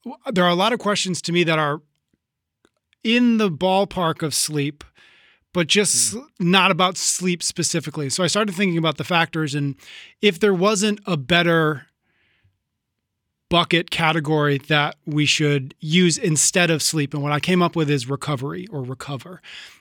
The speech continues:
Speaker 1: Um, and so my question to you really is today, is that a valuable kind of evolution of that particular factor? Why might it be? Why might not it be? Et cetera. So I thought we could spend some time just unpacking this idea of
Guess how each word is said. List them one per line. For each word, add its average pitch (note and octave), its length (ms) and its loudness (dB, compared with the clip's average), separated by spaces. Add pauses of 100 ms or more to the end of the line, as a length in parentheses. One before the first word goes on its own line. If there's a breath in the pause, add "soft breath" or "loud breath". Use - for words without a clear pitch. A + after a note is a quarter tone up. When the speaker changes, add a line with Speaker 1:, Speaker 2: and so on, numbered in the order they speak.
Speaker 1:
Um, F3 220 4
and G3+ 120 0
so G#3 80 2
my F#3 80 4
question A#3+ 320 0
to F#3+ 60 0
you F3 80 2
really F#3+ 360 4
is D3+ 380 2
today, D#3 500 2 (540 loud breath)
is D#3 520 4
that F3 380 2 (320)
a D#3 560 0
valuable E3 840 2
kind D#3+ 180 -4
of E3 100 -8
evolution D#3+ 600 -2
of C3 160 -6
that D3+ 220 -2 (120)
particular D3 500 -4
factor? C#3+ 560 -6 (540 loud breath)
Why D#3+ 520 4
might E3 320 4
it E3 140 2
be? D#3+ 180 6
Why D3+ 200 2
might D3+ 240 2
not D3 240 2
it C#3+ 140 -2
be? C#3+ 360 -2 (220)
Et D3 120 -4
cetera. D3 360 -6
So D#3 120 -6
I D#3 40 -2
thought F3 140 0
we E3 60 2
could - 120 -6
spend D#3+ 160 0
some D3+ 100 -4
time C#3+ 380 -2 (380 loud breath)
just A3 160 2
unpacking F#3 420 0
this D#3+ 160 0
idea E3 420 2
of C#3+ 460 -2